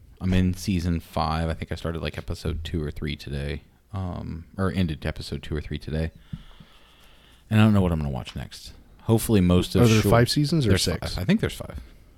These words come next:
Speaker 1: Uh, maybe if there's six, then I got a couple more days. I could squeeze
Speaker 2: What
Speaker 1: out the
Speaker 2: is
Speaker 1: rest of the week.
Speaker 2: What's Spencer doing right now?
Speaker 1: Uh, he just bought the Kansas City Chiefs.
Speaker 2: Has he
Speaker 1: And you
Speaker 2: had
Speaker 1: can't
Speaker 2: his
Speaker 1: say buy the
Speaker 2: conversation
Speaker 1: Kansas City Chiefs.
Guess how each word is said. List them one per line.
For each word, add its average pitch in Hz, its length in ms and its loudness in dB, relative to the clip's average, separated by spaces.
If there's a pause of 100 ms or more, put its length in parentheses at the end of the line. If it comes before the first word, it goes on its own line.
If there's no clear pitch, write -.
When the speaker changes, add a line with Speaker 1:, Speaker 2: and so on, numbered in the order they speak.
(340)
Speaker 1:
Uh, - 100 -4
maybe 147 260 2
if 82 180 0
there's 156 220 2
six, - 260 0
then - 160 0
I 90 80 2
got 110 80 0
a 95 60 -2
couple 98 220 -4
more 80 180 0
days. 92 420 -2 (400)
I 98 80 -4
could 95 160 -4
squeeze 101 320 4
Speaker 2:
What 101 60 8
Speaker 1:
out - 80 6
the 131 60 6
Speaker 2:
is 95 60 8
Speaker 1:
rest 95 140 2
of 82 60 -2
the 80 80 0
week. 104 320 -2 (680)
Speaker 2:
What's 127 200 2
Spencer 113 460 0
doing 85 340 0
right 80 220 -4
now? 82 340 -6
Speaker 1:
Uh, 95 160 2
he 95 160 0
just 95 320 0
bought 90 160 -4
the - 60 -8
Kansas 80 320 -2
City 73 180 -6
Chiefs. - 540 -14 (1200)
Speaker 2:
Has - 240 -2
he 101 300 0
Speaker 1:
And 92 120 4
you 87 80 4
Speaker 2:
had - 80 -6
Speaker 1:
can't 165 200 10
Speaker 2:
his - 100 2
Speaker 1:
say 123 140 6
buy 101 180 8
the 98 60 8
Speaker 2:
conversation 101 240 4
Speaker 1:
Kansas 87 180 2
City 78 180 0
Chiefs. - 500 -8